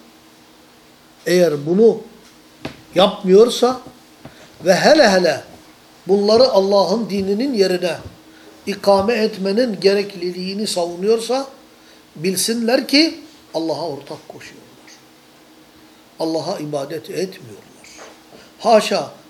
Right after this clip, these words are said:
Allah'tan başka ilahlar ediniyorlar. Bu da şirktir. Allahü Teala'nın kabul etmediği bir şeydir. Bel hum ya'dilun. Hayır, onlar Allah'a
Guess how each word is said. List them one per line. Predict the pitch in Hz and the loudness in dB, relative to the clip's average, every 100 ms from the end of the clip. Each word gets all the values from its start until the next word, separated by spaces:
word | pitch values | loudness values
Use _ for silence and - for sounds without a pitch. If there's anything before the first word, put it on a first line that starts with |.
| - | -10
Allah'tan | 165 190 175 - 233 180 | -4 -2 -2 -4 -8 -6
başka | 160 - 143 - | -8 -10 -14 -12
ilahlar | 160 147 120 151 190 | -10 -10 -10 -8 -8
ediniyorlar. | 147 127 117 101 - - - - - - _ _ _ _ _ _ - - - _ 156 | -10 -16 -16 -20 -20 -20 -20 -20 -20 -20 _ _ _ _ _ _ -20 -20 -20 _ -16
Bu | 147 | -12
da | 139 | -8
şirktir. | - 220 - - - - - - - - - - - - 147 | -6 -6 -8 -18 -20 -20 -20 -20 -20 -20 -20 -20 -20 -20 -10
Allahü | 151 139 143 | -8 -8 -8
Teala'nın | 156 143 135 151 208 - - - - _ - | -8 -8 -8 -10 -12 -14 -20 -20 -20 _ -14
kabul | 143 151 175 | -14 -8 -6
etmediği | 175 180 139 131 131 185 139 | -8 -10 -16 -16 -12 -14 -12
bir | 120 | -16
şeydir. | - 123 107 117 - - _ _ _ - - - - - | -16 -18 -20 -20 -20 -20 _ _ _ -20 -20 -20 -20 0
Bel | 202 330 | 4 6
hum | 277 320 294 | 6 4 4
ya'dilun. | 269 247 254 277 302 | 2 2 0 0 0
Hayır, | 190 202 294 277 | 2 2 2 2
onlar | 262 233 240 277 | 2 0 2 2
Allah'a | 285 220 226 226 226 190 269 339 | 2 2 2 4 4 6 6 4